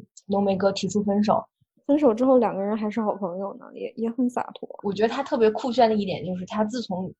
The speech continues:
Speaker 1: 跟了浓眉哥以后，她不愿意去找那种很稳定的男朋友。
Speaker 2: 嗯，因为那个浓眉说：“你，你应该就是去找回你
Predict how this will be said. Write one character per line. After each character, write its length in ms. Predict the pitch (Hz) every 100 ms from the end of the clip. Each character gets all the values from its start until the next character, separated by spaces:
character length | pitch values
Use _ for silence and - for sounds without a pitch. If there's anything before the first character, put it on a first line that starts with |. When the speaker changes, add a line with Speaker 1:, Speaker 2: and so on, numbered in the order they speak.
| _
Speaker 1:
跟 200 | - 208
了 200 | 208 190 185
浓 100 | 190
眉 120 | 208
哥 160 | 208
以 80 | 208
后， 160 | - 180
她 140 | 202
不 160 | 214 190
愿 180 | 233 262
意 40 |
去 140 | 220 220
找 160 | 196 165
那 60 |
种 80 | 180
很 160 | 180 202
稳 160 | 208
定 100 | -
的 80 | 165
男 120 | 156 135
朋 80 |
友。 640 | 175 - - - _ 233 226
Speaker 2:
嗯， 40 |
因 140 | 220
为 100 | 254
那 200 | 285 302
个 80 | 254
浓 200 | 226 214
眉 200 | 214 220
说 240 | 247 247 240
：“你， 260 | 226 190 -
你 320 | 190 180 175
应 100 | 190
该 280 | 202 202 196
就 120 | 196
是 200 | 196 180
去 180 | 175 202
找 240 | 208 -
回 240 | - 170 185
你 260 | 190 -